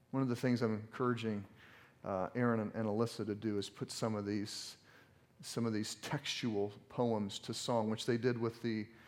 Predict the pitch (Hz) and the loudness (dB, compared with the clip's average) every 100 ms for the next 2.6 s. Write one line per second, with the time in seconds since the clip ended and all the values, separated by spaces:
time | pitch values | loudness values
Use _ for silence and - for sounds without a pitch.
0 | - - - 120 117 - 117 113 113 110 | -20 -12 0 4 4 4 -2 0 0 0
1 | - 113 - 110 - - 110 107 - 156 | -2 -4 -2 -4 -4 -6 -4 -4 -4 -6
2 | 151 - 87 - - - | -4 -4 -6 -8 -12 -14